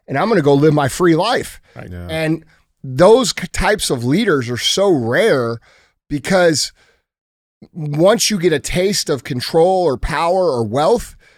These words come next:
Speaker 1: it, it can corrupt people almost instantly when they've never had it before.
Speaker 2: Right.
Speaker 1: And, and so, dude, like, we have to be very aware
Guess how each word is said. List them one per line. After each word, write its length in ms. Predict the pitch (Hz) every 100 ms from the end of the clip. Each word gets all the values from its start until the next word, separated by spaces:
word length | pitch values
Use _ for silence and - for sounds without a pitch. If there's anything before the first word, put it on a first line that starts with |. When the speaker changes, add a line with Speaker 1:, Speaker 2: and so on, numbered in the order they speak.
| _ _ _
Speaker 1:
it, 140 | 143 117 -
it 120 | 147
can 140 | 151
corrupt 400 | 123 135 180 269
people 300 | - 147 131
almost 380 | 127 151 131 - -
instantly 480 | 233 - 170 107
when 160 | 127 131
they've 120 | 135
never 240 | 131 147 117
had 260 | 135 156
it 120 | 139 -
before. 380 | 104 90 - -
Speaker 2:
Right. 160 | - - _ _
Speaker 1:
And, 300 | 147 151 147 - -
and 220 | 147 151
so, 220 | - 170
dude, 240 | 151 190 202
like, 300 | 139 127 -
we 120 | 151
have 180 | 226 -
to 80 | 185
be 140 | 202
very 380 | 127 131 160 185
aware 680 | 151 120 143 185 135 120